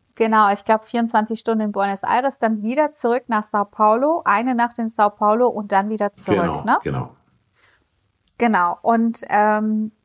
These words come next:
Speaker 1: und das war eben so herausfordernd, weil all diese, äh,
Speaker 2: Hm.
Speaker 1: Leute, die er ja quasi als Travel-Partner dabei hatte, mussten ja auch mit nach Buenos Aires.
Speaker 2: Ja.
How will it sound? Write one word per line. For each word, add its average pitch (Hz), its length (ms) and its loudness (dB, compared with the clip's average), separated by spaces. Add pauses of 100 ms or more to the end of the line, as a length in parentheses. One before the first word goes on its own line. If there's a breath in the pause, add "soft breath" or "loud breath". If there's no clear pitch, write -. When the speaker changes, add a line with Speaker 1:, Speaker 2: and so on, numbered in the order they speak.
Speaker 1:
und 208 200 -10
das 233 400 -2
war 240 400 0
eben 247 220 -4
so 226 120 2
herausfordernd, 226 540 0
weil 208 280 0
all 220 220 2
diese, 240 680 0
äh, 202 120 -10 (280)
Speaker 2:
Hm. 180 80 -2
Speaker 1:
Leute, 233 440 2
die 220 120 -2
er 208 160 4
ja 202 300 2
quasi 208 360 -2
als 190 200 -4
Travel-Partner 220 680 0
dabei 190 360 0
hatte, 220 220 -2
mussten 220 460 -2
ja 202 260 2
auch 208 140 0 (140)
mit 214 400 -4
nach 196 240 -4
Buenos 196 320 -4
Aires. 202 560 0
Speaker 2:
Ja. - 120 -18